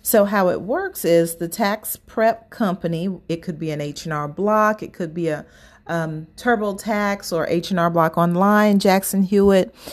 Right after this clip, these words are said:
um, any of your other companies. It could be a DeHart Accounting.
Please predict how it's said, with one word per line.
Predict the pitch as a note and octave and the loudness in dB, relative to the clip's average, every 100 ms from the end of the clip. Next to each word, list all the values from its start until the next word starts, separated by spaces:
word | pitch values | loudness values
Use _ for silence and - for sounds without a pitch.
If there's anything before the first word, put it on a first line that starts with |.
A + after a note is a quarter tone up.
| - - - | -20 -20 0
um, | F#3 F#3 F#3 - | 4 6 4 4
any | G3+ G#3 G#3 | 6 6 6
of | - F#3 F3 | 4 2 4
your | F3 - - | 2 2 2
other | F3+ F#3 G3 G#3 B3 - _ - | 2 2 2 2 0 -6 _ -6
companies. | - G3 G3 G3 G#3 A#3+ | 0 0 0 -2 -4 -4
It | B3 A#3+ | -8 -6
could | C#4+ D4+ A#3 | -6 -6 -6
be | G3+ | -4
a | G3+ | -4
DeHart | F#3 G3 G3+ G#3 | -4 -4 -2 -4
Accounting. | G#3+ B3+ B3 C#3+ | -4 -6 -6 -8